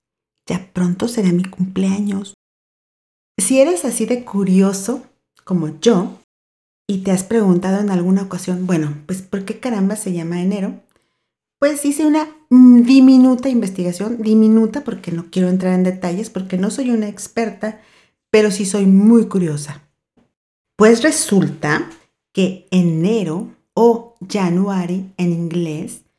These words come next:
proviene del latín Januarius mensis, en latín, que significa mes de Janus. ¿Quién es Janus? Bueno, pues es un dios romano que presidió puertas y comienzos.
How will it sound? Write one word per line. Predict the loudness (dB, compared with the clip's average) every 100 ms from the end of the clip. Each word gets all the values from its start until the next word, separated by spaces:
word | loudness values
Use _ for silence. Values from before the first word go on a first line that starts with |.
| _ _ _ -2
proviene | 0 2 0 2
del | 0 0
latín | -4 -2 2 2 2 -8 _ _ _ _ _ _ _ _
Januarius | 0 4 4 4 0 -2 -2 -2 -2 -8 -16 -20 _ _ 0
mensis, | 2 4 4 0 -2 -6 -10 -14 -16 _ _ _ _ _ _ _
en | -2 -2
latín, | -4 -2 -2 -4 -12
que | -8 -4
significa | 4 6 4 2 -8 -6 -8 -10 -12 _ _ -2
mes | 2 2 0 -4
de | -4 -4
Janus. | -6 -14 -12 -4 -2 -2 -10 _ _ _ _ _ _ _ _
¿Quién | -2 2 6 6
es | 4 -4
Janus? | -12 -6 -2 0 0 -2 -4
Bueno, | 0 2 2 0
pues | -4 -4
es | -2
un | 0 2
dios | 2 0 0
romano | -2 -2 -2 -4 -4 -6 _
que | -6
presidió | -4 -2 -4 -2 -2 0 0 -4 -4
puertas | -4 -4 -4 -4 -2
y | -8
comienzos. | -2 2 2 2 -6 -12 -14 -18 -20